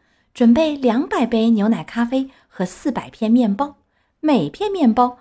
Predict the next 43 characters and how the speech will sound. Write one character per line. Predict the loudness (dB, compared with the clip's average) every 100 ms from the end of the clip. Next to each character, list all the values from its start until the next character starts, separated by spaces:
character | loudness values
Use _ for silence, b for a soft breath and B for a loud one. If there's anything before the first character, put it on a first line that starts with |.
| B _
都 | -4
两 | 0 -2 0
面 | -2 -2 -4
涂 | -2 -2
上 | -2 -4
黄 | -4 -6 -6
油。 | -8 -10 _ _ _ _ _ -16
没 | -14 -8 -4
问 | 0 -2
题， | -2 -10 b b b b
这 | -8
准 | -4 -6
是 | -6 -8
个 | -4 -4 -4
极 | -10 -8
其 | -8
快 | -8 -6 -6
活、 | -4 -6 b b _
极 | -6 -4
其 | -2 2
美 | 2 2
好 | 0 -2
的 | -2
日 | -2 -4
子。 | -4 -8 -10 _ _ _ _ _ _
可 | -4
是， | -2 -2 -6 -12 _ _ _ _ _ _ _ _ _ _ _ _
真 | -2 0 0
不 | -2 -8
幸， | -8 -6 -6 -10 _ _ _ _ _ _ _ _ _ -2
木 | 0
偶 | 2
一 | 0
生 | 0 0
中 | 2 -2 -4 -8
老 | -4 -2 -4 -12
这 | -12
么 | -12 -8
可 | -4 -4
是 | -4 -8
可 | -8
是 | -10 -8 -8
的。 | -8 -12